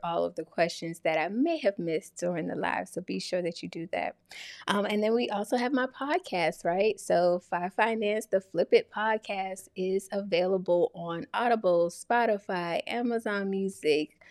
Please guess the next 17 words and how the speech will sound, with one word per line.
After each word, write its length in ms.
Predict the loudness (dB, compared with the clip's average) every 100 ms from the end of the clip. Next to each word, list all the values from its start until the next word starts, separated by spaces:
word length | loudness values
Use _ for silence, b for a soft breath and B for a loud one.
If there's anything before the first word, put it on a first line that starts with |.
| B B -6
um, 240 | -4 -4
and 220 | -4 -4 -4
Apple. 400 | -4 -4 -4 -8 -10 b b
So 180 | -4 0
make 320 | 0 0 0
sure 220 | 2 2 4
that 320 | 2 2 -2
you 200 | -4 -2
are 160 | 0 0
checking 480 | 0 -2 -2 -6 -6
out 200 | -4 -4
the 80 | -4
podcast 640 | -6 -2 -2 -2 -6 -6 -6
too. 140 | -4
You 200 | -4 -6
can 240 | -10 -8 -6
listen 260 | -8 -10